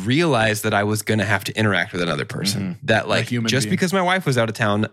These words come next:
Speaker 1: doesn't mean nobody was gonna know about this.
Speaker 2: <laughs>
Speaker 1: And so I got up to the window and they read back my extremely long order to me.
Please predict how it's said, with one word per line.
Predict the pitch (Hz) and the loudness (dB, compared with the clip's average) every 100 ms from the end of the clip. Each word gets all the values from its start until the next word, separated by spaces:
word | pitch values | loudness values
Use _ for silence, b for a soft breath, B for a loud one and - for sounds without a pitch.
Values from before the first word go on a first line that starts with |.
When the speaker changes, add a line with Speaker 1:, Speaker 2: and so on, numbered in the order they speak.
| 113 | -4
Speaker 1:
doesn't | 113 110 110 | -2 -2 -2
mean | 127 117 110 | 0 2 2
nobody | 110 104 98 | 0 0 0
was | 98 95 | 0 -2
gonna | - 95 | -2 -2
know | 104 143 | 0 0
about | 95 - - - | 0 -2 -4 -4
this. | - - - | -4 -4 -4
Speaker 2:
<laughs> | 107 B B B 107 B - 107 | -6 B B B -14 B -12 -2
Speaker 1:
And | 113 110 104 | 0 2 0
so | - 101 | 0 0
I | 101 | 2
got | 113 | 2
up | 117 | 0
to | 127 | -2
the | 113 | -2
window | 101 110 139 101 95 | 0 2 2 2 0
and | 98 101 | 0 2
they | 95 | 2
read | 95 110 104 | 2 0 0
back | 104 101 - | 0 -2 -2
my | 101 92 | -4 -2
extremely | 98 - - - - 113 135 147 107 92 | -2 0 -2 -2 -2 0 2 2 0 -4
long | 101 107 98 | -2 -2 0
order | 87 117 101 | 0 0 0
to | - 87 | -4 -8
me. | 71 62 | -10 -12